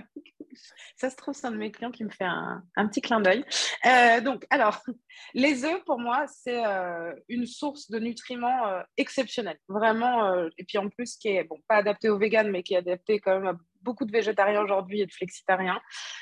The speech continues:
Euh, en fait, un œuf, si on le cuit trop, en gros, c'est une bombe de glucides. C'est-à-dire qu'un jaune trop cuit, euh, un jaune trop cuit, il va devenir, euh,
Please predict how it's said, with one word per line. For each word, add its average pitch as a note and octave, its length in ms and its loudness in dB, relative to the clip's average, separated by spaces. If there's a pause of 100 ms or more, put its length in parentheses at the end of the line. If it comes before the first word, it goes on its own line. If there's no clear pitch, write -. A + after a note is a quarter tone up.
(200)
Euh, G3+ 340 6
en A3+ 120 4
fait, D4+ 260 2
un A#3 180 2
œuf, B3+ 220 2 (240)
si - 200 -10
on A#3 80 0
le A3+ 160 -2
cuit - 440 -10 (300)
trop, D4 500 2 (340)
en G#3+ 120 4
gros, G#3 200 0
c'est A3+ 120 -6
une G3 160 0
bombe A#3+ 320 4
de G#3+ 100 0
glucides. G3+ 560 -2 (640)
C'est-à-dire A3+ 320 4
qu'un A#3+ 200 4
jaune B3+ 540 4
trop A#3+ 220 -4
cuit, B3+ 480 -4 (360)
euh, F#3+ 340 4 (120)
un A3 120 0
jaune C4 180 0
trop B3 200 -2
cuit, C#4 440 -4
il G#3 140 4
va G#3 120 4
devenir, A3 560 0
euh, F3+ 360 2